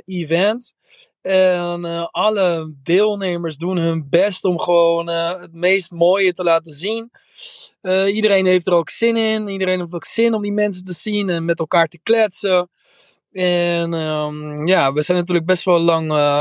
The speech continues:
eh, opgesloten geweest. Dus, eh, het is, eh, een, eh, een extreem goede gelegenheid om, eh, het enthousiasme wat we hebben voor onze merken, voor de producten, om het allemaal over te brengen.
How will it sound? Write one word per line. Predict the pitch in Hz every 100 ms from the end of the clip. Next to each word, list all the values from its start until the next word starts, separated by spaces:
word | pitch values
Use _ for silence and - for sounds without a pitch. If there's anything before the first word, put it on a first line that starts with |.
| 160
eh, | 165 165 185
opgesloten | 208 240 - 196 180 160
geweest. | 147 143 135 208 - _ _ _ _ _ _
Dus, | - 190 -
eh, | 170 160 156 165
het | 180
is, | 190 -
eh, | 185 165 175
een, | 180 190 196 202
eh, | 208 208 208 208 208 214 220
een | 214
extreem | 208 180 - 220 226
goede | 220 196
gelegenheid | 175 185 196 208 196 180 175
om, | 190 180 180
eh, | 170 170 - _ _
het | _ 202
enthousiasme | 202 196 - 233 - 220
wat | 190 190
we | -
hebben | 180 208 233 208
voor | 214 196
onze | 190 - 175
merken, | 175 180 175 170 156
voor | 185
de | 170
producten, | - 170 170 - 160 151 _ _ _ -
om | 185
het | 190
allemaal | 185 185 180
over | 185 226 -
te | 202 185
brengen. | 156 147 143 156